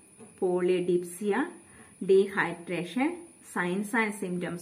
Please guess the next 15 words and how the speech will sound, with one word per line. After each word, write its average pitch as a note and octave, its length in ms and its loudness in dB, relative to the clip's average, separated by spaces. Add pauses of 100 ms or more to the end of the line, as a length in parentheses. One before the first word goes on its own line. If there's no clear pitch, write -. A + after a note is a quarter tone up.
of E3+ 180 -8
dehydration, F3+ 760 -2 (480)
പിന്നെ F#3 300 -2 (140)
tachycardia, F3 1000 -2
tachycardia, F3 960 -2
hypotension, F3+ 1300 -2 (1600)
dizziness, F#3+ 640 -2 (360)
constipation, F#3+ 1000 -2 (100)
muscles F#3+ 600 -2 (100)
weakness F3 540 -2
ഉണ്ടാവും, F3 500 -2 (380)
headache. F#3 560 -2 (280)
Okay, D4+ 260 0 (100)
clear A#3 260 6
ആണല്ലോ? F#3+ 420 2